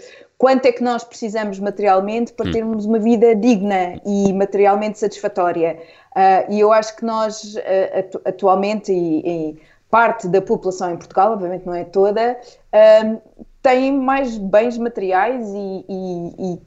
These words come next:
Speaker 1: cria mais necessidades materiais do que aquelas que realmente seriam suficientes para ter uma, uma vida digna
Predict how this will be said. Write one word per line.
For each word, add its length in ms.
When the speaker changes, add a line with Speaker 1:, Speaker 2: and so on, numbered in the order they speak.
Speaker 1:
cria 560
mais 320
necessidades 460
materiais 400
do 80
que 80
aquelas 280
que 140
realmente 460
seriam 580
suficientes 760
para 160
ter 180
uma, 380
uma 200
vida 380
digna 600